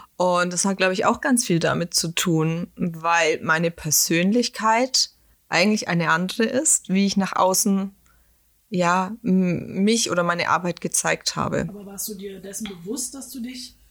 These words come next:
Speaker 2: nie richtig gezeigt hast?
Speaker 1: Also m-, mir war's bewusst, dass ich mich natürlich nicht gezeigt habe und dieses Unwohlsein oder dieses, ja, was habe ich jetzt beizutragen oder, das habe ich ja gemerkt. Das,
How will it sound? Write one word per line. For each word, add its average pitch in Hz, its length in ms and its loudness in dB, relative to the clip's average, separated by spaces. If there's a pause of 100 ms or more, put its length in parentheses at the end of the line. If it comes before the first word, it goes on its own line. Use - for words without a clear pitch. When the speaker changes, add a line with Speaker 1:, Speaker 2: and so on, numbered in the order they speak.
(120)
Speaker 2:
nie 226 300 -2
richtig 247 340 -10
gezeigt 226 480 -10
hast? - 320 -14 (240)
Speaker 1:
Also 226 160 2
m-, 208 140 0 (160)
mir 214 140 2
war's 196 200 2
bewusst, 196 360 0
dass 202 140 0
ich 180 80 0
mich 190 140 2
natürlich 170 320 2
nicht 156 160 2
gezeigt - 500 -2
habe 269 400 2
und 202 160 4
dieses 180 260 0
Unwohlsein 247 840 2
oder 185 180 2
dieses, 190 460 0
ja, 175 340 0
was 170 160 2
habe 175 140 0
ich - 80 -4
jetzt - 200 -2
beizutragen 208 920 0
oder, 180 420 2 (520)
das 190 340 0
habe 214 140 2
ich 226 80 0
ja 185 240 4 (180)
gemerkt. 170 420 2
Das, - 160 0